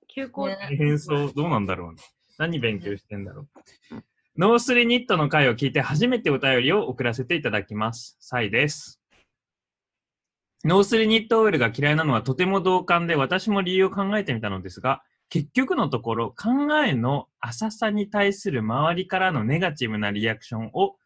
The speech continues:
Speaker 3: 想像できない、想像力のなさがムカつく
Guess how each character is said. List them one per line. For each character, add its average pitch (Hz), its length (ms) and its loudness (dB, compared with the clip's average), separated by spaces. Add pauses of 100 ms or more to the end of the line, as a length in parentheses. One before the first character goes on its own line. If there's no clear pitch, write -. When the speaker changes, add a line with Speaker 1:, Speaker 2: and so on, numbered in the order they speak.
(340)
Speaker 3:
想 240 360 4
像 240 200 2
で 214 160 0
き 226 140 -8
な 143 160 0
い、 87 200 -6 (540)
想 262 400 2
像 262 240 0
力 214 300 0
の 254 160 0
な 170 180 2
さ - 280 -8 (240)
が 226 160 -2
ム 165 160 2
カ 135 160 0
つ - 140 -16
く 147 340 -4